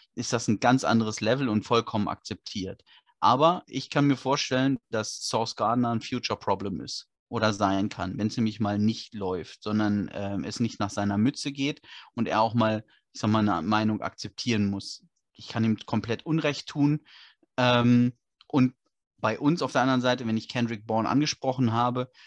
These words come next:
der Junge hat sich nichts zu Schulden kommen lassen, außer dass er vielleicht nicht restructuren wollte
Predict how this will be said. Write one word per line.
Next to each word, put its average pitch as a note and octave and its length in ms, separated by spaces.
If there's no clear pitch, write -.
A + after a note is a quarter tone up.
der A#2 80
Junge C3 240
hat C3 100
sich - 160
nichts - 480
zu - 140
Schulden F3+ 500
kommen E3 260
lassen, F3 420
außer B2 260
dass A2+ 140
er A2+ 60
vielleicht A#2 300
nicht A2+ 160
restructuren C3+ 640
wollte D3 440